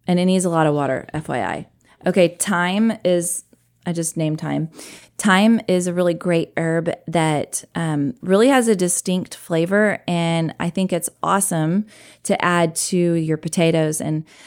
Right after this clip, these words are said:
my best friend Brittany always says that, uh, thyme is a really great herb to add to pretty much every dish because it enhances the flavor of everything. So I haven't quite done it to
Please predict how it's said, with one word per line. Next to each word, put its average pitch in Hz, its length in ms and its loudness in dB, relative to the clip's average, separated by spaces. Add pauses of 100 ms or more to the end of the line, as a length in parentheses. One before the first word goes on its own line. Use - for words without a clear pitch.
(120)
my 180 120 2
best 190 240 6
friend 190 240 2
Brittany 240 380 4
always 180 320 4
says 165 400 4
that, 151 420 -2 (180)
uh, 160 500 -2
thyme 165 460 0
is 165 200 0
a 156 40 0
really 175 340 0
great 170 460 -2
herb 156 380 -2
to - 180 -8
add 160 220 -2
to 170 80 -2
pretty 190 160 0
much 160 300 2
every 190 320 2
dish 220 340 2
because 170 320 0
it 160 120 -2
enhances 165 640 -2
the 151 80 -4
flavor 151 340 -4
of 123 100 -8
everything. - 500 -8
So - 300 0 (600)
I 175 100 -2
haven't 226 260 4
quite 226 220 4
done 214 160 4
it 208 140 2
to 214 120 2